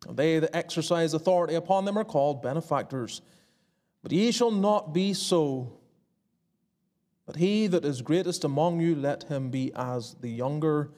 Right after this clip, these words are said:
and he that is chief, as he that doth serve. For whether is greater, he that sitteth at meat, or he that serveth? Is not he that sitteth at meat?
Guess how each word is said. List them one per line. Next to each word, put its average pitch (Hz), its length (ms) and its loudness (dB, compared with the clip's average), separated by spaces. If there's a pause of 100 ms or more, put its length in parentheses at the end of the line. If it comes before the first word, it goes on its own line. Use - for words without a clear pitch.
(440)
and - 120 -12
he 156 300 4
that 131 200 0
is 104 220 -6
chief, - 760 -2 (800)
as 160 180 0
he 147 240 4
that 135 240 0
doth 127 300 0
serve. 110 600 -2 (1000)
For 190 120 4
whether 165 280 2
is 170 120 0
greater, 127 340 -2
he 160 180 2
that 151 160 -2
sitteth 180 340 0
at 175 100 0
meat, 220 280 -2 (500)
or 175 140 -2
he 139 180 0
that 123 160 -4
serveth? 226 560 0 (480)
Is 127 160 -4
not 131 220 -2
he 147 320 2
that 131 180 -4
sitteth - 400 0
at 139 100 -4
meat? 170 300 -2